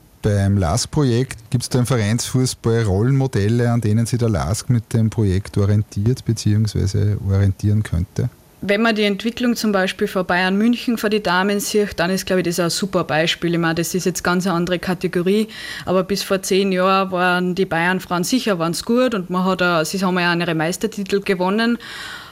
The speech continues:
Speaker 2: Aber in den letzten Jahren ist halt wirklich viel investiert worden mit dem Bayern-Campus. Ähm, es ist alles noch mal professioneller geworden. Und ich glaub, dass man sich da schon ein Beispiel dran nehmen kann, wie es vielleicht in zehn Jahren mal beim lask sein könnte.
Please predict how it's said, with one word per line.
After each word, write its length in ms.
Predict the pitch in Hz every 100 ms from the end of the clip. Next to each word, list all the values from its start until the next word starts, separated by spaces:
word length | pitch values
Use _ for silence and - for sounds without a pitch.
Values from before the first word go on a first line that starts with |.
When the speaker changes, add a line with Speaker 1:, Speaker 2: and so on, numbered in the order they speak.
| -
Speaker 2:
Aber 680 | 170 180 180 185 180 175 160
in 100 | 190
den 100 | 185
letzten 340 | 190 202 - 208
Jahren 460 | 196 196 202 185
ist 200 | 196 -
halt 160 | 202 170
wirklich 320 | 214 214 196
viel 160 | - 208
investiert 560 | 196 190 190 220 226
worden 180 | 202 202
mit 140 | 190 185
dem 100 | 196
Bayern-Campus. 1080 | 175 185 190 190 196 185 180 185 180 - -
Ähm, 340 | 165 175 170 -
es 160 | 175
ist 100 | 185
alles 200 | - 175
noch 100 | 190
mal 100 | 190
professioneller 840 | 185 180 - 190 196 185 190 202 185
geworden. 460 | 175 185 190 196 190 - - -
Und 140 | 208
ich 80 | 202
glaub, 300 | 170 165 175
dass 120 | 202 202
man 120 | 202
sich 160 | 220
da 120 | 202 196
schon 180 | 202
ein 180 | 202 196 -
Beispiel 460 | 180 196 - 202
dran 240 | 196 180 180
nehmen 260 | 185 185
kann, 180 | 196 180
wie 40 |
es 80 | 190
vielleicht 380 | - 185 175 -
in 80 | 180
zehn 260 | - 180
Jahren 220 | 180 165 165 185
mal 180 | 185 180
beim 160 | 170 175
lask 300 | 190 - -
sein 180 | 156
könnte. 400 | 151 156 151 160